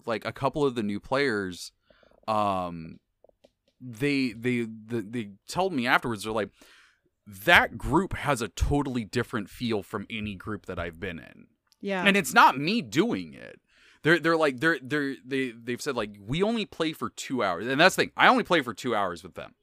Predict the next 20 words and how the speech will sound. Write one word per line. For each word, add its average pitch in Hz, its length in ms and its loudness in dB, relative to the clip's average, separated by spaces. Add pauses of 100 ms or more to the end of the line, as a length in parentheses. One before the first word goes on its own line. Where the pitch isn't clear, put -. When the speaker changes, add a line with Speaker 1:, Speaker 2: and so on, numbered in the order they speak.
(560)
Speaker 1:
Like, 101 160 -4
we, 117 260 0
we 117 240 -2
start 135 280 2
at - 100 -6
seven 220 480 2 (220)
and 104 100 -4
we 127 80 4
end 131 100 2
at 82 80 -10
nine. 85 400 -2 (240)
Speaker 2:
Mm-hmm. 214 300 0 (1080)
Speaker 1:
And 135 160 2
so 120 600 2 (400)
I 151 80 4
guess 170 320 2
kind 170 260 -2
of 156 240 -4
by 127 480 2
that 117 280 4